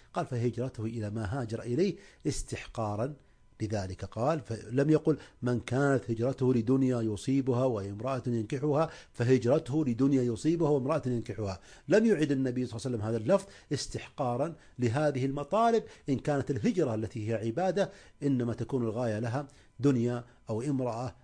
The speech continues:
أو نول، أو نو-، أو نيل من نوال الدنيا، فخص فيه المرأة التي يتزوجها بعدما عم جميع الأمور الدنيوية، لبيان أن جميع ذلك غايات دنيئة. دنيئة يعني دنيا ناقصة ومقاصد غير نافعة.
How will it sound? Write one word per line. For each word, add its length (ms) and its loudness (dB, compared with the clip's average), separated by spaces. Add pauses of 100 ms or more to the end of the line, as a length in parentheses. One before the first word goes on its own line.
(100)
أو 160 -2
نول، 300 6 (240)
أو 120 -4
نو-، 200 2
أو 220 2
نيل 260 6
من 120 2
نوال 380 2 (280)
الدنيا، 420 -6 (380)
فخص 400 -2
فيه 240 2
المرأة 380 2
التي 260 4
يتزوجها 600 4
بعدما 460 4
عم 280 2
جميع 320 2
الأمور 260 0
الدنيوية، 560 2 (260)
لبيان 440 6
أن 280 0
جميع 260 0
ذلك 340 2
غايات 540 2 (280)
دنيئة. 520 2
دنيئة 380 0
يعني 280 0 (160)
دنيا 400 2
ناقصة 520 -2 (800)
ومقاصد 640 2
غير 200 6
نافعة. 500 0